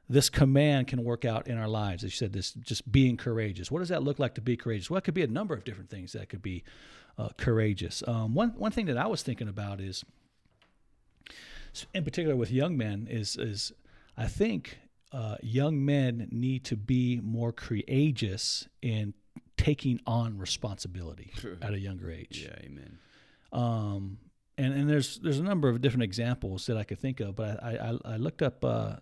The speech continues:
Speaker 1: like, marriage. Uh, now, p-, p-, most men are called to be married. Not every man. There's some categories in Scripture that says that some men are called to be single, and amen. That's a, that's a great calling if that's you. But most men are gonna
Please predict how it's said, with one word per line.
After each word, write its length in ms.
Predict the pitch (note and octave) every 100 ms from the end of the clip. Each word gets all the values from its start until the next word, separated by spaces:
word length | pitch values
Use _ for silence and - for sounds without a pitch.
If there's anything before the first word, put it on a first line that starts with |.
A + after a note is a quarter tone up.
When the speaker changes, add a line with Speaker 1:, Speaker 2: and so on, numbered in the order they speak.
| -
Speaker 1:
like, 260 | A2+ F#2+
marriage. 600 | G#2 G#2 F2+ - - - - _ _ _ _ _ _ _ _ -
Uh, 480 | G2+ G#2 G#2+ - -
now, 240 | E3+ G#2 - - - - - _ _ _ _ -
p-, 60 | -
p-, 120 | - - - - - -
most 420 | D#3 G#3+ G#3 - - B2+
men 420 | C3 C3 B2 -
are 120 | C3
called 400 | - C3+ A#2+ G#2+
to 80 | -
be 80 | G#2+
married. 440 | F#2+ E2 - - - -
Not 160 | C#3 F#3+
every 180 | F3+ B2
man. 280 | F#2 F#2 D#3 - -
There's 160 | G#2
some 120 | - A2+
categories 540 | C#3+ C3+ B2+ B2+ A#2+
in 100 | A#2
Scripture 380 | - A2+ - C#3
that 100 | A#2
says 240 | - A2+ A#2+
that 160 | A#2
some 180 | - C3+
men 140 | C3 C3
are 80 |
called 240 | C3 B2+ B2+
to 60 |
be 80 | C3
single, 400 | - G#3 - -
and 100 | -
amen. 400 | G#2+ A2+ D#3 A2+ G2+
That's 260 | G2+ -
a, 160 | G2 -
that's 200 | A#2 -
a 40 | F#2+
great 320 | G#2 A#2 -
calling 400 | - D3+ A2+ E2+
if 60 | -
that's 320 | F#2+ - - -
you. 400 | G#2+ B2 F2 - _ - - - -
But 100 | -
most 220 | F#3+ A#3 F#3+
men 160 | E3+
are 60 | D#3
gonna 400 | C#3+ C3+ B2+